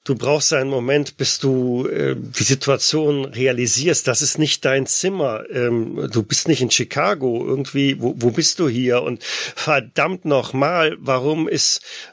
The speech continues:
tut mir mein Fuß so weh? Bis dir dann halt wieder aufgeht, ach ja, du bist ja wieder hier und in dem, in der Pension und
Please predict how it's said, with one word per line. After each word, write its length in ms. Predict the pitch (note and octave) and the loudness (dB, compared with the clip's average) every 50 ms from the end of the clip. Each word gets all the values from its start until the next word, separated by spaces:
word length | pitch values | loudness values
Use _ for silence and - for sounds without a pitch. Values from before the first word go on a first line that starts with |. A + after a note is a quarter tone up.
| _ _ _ _ - | _ _ _ _ -6
tut 260 | - - D3+ D#3+ D#3+ | 0 2 2 2 2
mir 220 | F3 D3+ D3 D#3 - | 0 0 2 0 0
mein 320 | - C#3 B2 A#2+ B2+ B2+ | -2 0 0 2 2 0
Fuß 520 | - - - - - A3 A3+ G#3 - - - | -2 -4 -2 0 2 2 2 2 2 2 2
so 240 | D3+ C#3+ A#2+ G#2 | 2 0 0 0
weh? 280 | F#2+ A#2 B2 D3 F3+ A3 C#4 _ _ _ _ - | 0 0 0 0 0 -2 -4 _ _ _ _ -8
Bis 220 | - C#3 C#3+ - | -2 0 0 2
dir 140 | - E3 C#3 | 2 2 2
dann 200 | C3+ C3+ C3+ C3+ | 2 0 0 0
halt 200 | C3+ C3+ - - | 0 0 0 0
wieder 260 | C#3 B2+ C3 B2+ A#2+ | 0 2 2 2 2
aufgeht, 480 | B2 B2+ - - - C#3 C3 C3 A#2 - - | 0 -2 -2 -2 0 2 2 2 2 0 -8
ach 420 | - - - - - - D3+ - | -8 -4 -4 -2 -2 -2 -2 -2
ja, 320 | - C3+ D3 D3 C#3+ B2 A2 - - - A#3+ E3 | 0 2 2 2 2 0 -2 -6 -10 -14 -10 -8
du 100 | - B2+ | -4 -2
bist 180 | - - - | 0 0 2
ja 140 | D3+ C#3+ A#2+ | 2 2 0
wieder 180 | C3+ C3 C#3 C3 | 2 2 2 2
hier 460 | A#2 A2 B2+ C#3 C#3 C3+ A#2+ A#2 - - | 2 0 0 2 2 2 2 0 -2 -2
und 380 | D#3 C#3+ C3 C3 - - - | -2 -2 -2 -2 -4 -6 -4
in 300 | - - - - - C3+ | 0 0 2 2 2 2
dem, 180 | C3 G#3+ - D3 | 2 2 2 2
in 180 | C#3 C#3+ D3+ C3 | 0 0 2 0
der 120 | C3 A#2+ | 0 0
Pension 680 | - - A#2+ C3+ C3+ A2+ A#2 C#3+ E3 F3 E3+ C#3+ C#3 | 0 0 2 2 2 2 2 2 2 2 2 0 0
und 460 | - A#2+ B2 B2 A2+ - - - - | -2 -4 -4 -4 -4 -4 -6 -6 -8